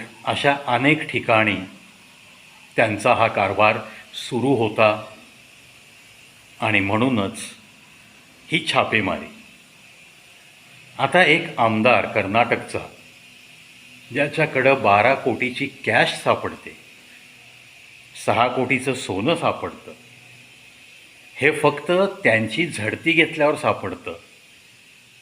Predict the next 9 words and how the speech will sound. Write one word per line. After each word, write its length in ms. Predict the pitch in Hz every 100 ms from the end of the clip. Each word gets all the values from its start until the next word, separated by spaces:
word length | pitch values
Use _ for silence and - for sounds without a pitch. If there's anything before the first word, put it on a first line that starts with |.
| _ -
याचा 420 | 107 101 - 139 123
अर्थ 320 | 107 107 113
या 340 | 113 113 117
एकतीस 580 | 110 107 - 165 170 -
ठिकाणी 460 | 123 - 127 127 143
जे 180 | 131 143 -
छापेमारी 540 | 101 - 113 110 113
झाली 360 | 95 90 90
आहे, 100 | 90